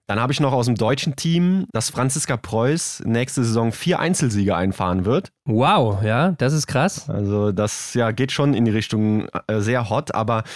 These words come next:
Speaker 1: ich glaub, das ist möglich, ne? Und Justus Strelo hab ich hier auch noch aufgeschrieben, der blickt nämlich danach, nach der nächsten Saison, auf eine Trefferquote über vierundneunzig Prozent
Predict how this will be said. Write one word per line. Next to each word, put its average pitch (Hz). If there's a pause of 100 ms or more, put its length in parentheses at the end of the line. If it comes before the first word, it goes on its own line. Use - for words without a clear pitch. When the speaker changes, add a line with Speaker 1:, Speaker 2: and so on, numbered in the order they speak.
(160)
Speaker 1:
ich -
glaub, 175
das 185
ist 143
möglich, 156
ne? 120
Und 117 (120)
Justus 151
Strelo 143
hab 131
ich 135
hier 131
auch 127
noch 135
aufgeschrieben, 123
der 123
blickt 123
nämlich 113
danach, 107
nach 123
der 92
nächsten 107
Saison, 92
auf 104
eine 101
Trefferquote 131
über 135
vierundneunzig 117
Prozent 107